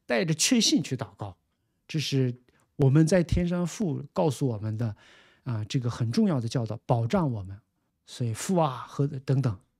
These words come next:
我们要知道我们祷告的对象是父，不是什么别的哈。好像那种，呃，残酷的关系一样。异教徒求，呃，神偶像的时候，他们一般都是带着惧怕的心求哈。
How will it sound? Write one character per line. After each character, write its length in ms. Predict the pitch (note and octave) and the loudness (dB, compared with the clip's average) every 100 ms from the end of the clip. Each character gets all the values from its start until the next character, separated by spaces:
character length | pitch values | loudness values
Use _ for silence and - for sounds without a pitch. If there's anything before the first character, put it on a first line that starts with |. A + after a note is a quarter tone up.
| - | -10
我 180 | - F3 | 0 2
们 180 | G#3+ C#4+ | 6 6
要 160 | D#4+ C4 | 8 6
知 220 | - C#4 | 4 4
道 120 | C4+ | 6
我 180 | D3+ C#3 | 6 4
们 180 | G3+ B3+ | 2 0
祷 160 | D3+ | 0
告 120 | C3 | 0
的 100 | A3 | -2
对 140 | A#3+ C4 | 0 -2
象 200 | B3 A3 | -2 -4
是 100 | - | -4
父， 340 | - B3+ A2 _ - _ _ | 0 0 0 _ -20 _ _
不 160 | - C#3+ | -4 -2
是 200 | D#3 D4 | 0 -2
什 160 | - B2+ | -2 -4
么 120 | C3 | -4
别 260 | - A2 A2+ | -6 -6 -4
的 140 | B2 | -4
哈。 220 | G#2 F#2+ _ _ _ _ _ _ _ _ | -6 -12 _ _ _ _ _ _ _ _
好 200 | - B2 | -4 -2
像 220 | D3+ D3+ | 0 0
那 120 | D#3 | 0
种， 340 | C#3 B2+ A#2 A#2 _ _ _ | 0 -4 -6 -10 _ _ _
呃， 180 | A#2+ A2+ - | -16 -14 -10
残 360 | - - B2 | -10 -6 -8
酷 240 | C3+ A#3 F3 | -4 -4 -2
的 140 | C3 | -4
关 300 | - C#3+ C#3 | -2 0 0
系 180 | C#3 B2+ | -2 -6
一 80 | B2 | -6
样。 220 | A#2 G2+ _ _ _ _ _ _ | -8 -10 _ _ _ _ _ _
异 160 | E4+ C#4 | 0 0
教 240 | C#4+ C4 | 2 -2
徒 240 | A3 G#3 | -2 -6
求， 560 | G#3 - - C3+ E3 F#3 - _ _ _ _ | -6 -8 -6 -4 -4 -6 -12 _ _ _ _
呃， 120 | E3 | -10
神 280 | C#3 C#3+ D3 | -6 -4 -4
偶 180 | E3+ C3+ | -2 -2
像 280 | C3 C4+ G#3 | -2 -4 -4
的 100 | D3+ | -8
时 120 | - | -10
候， 180 | A2 A2 | -14 -16
他 160 | - G#3 | -12 -10
们 220 | A3+ C#4+ | -8 -6
一 60 | |
般 280 | A3+ A#3+ A#3 | -6 -6 -6
都 120 | A#3 | -6
是 120 | F#3+ G3 | -8 -8
带 200 | A3 G#3 | -8 -8
着 80 | F#3 | -8
惧 180 | - | -8
怕 180 | D4 - | -8 -8
的 60 | B2 | -14
心 220 | - B2+ | -10 -10
求 220 | A#2 A2 | -12 -14
哈。 220 | G#2+ G2+ | -16 -18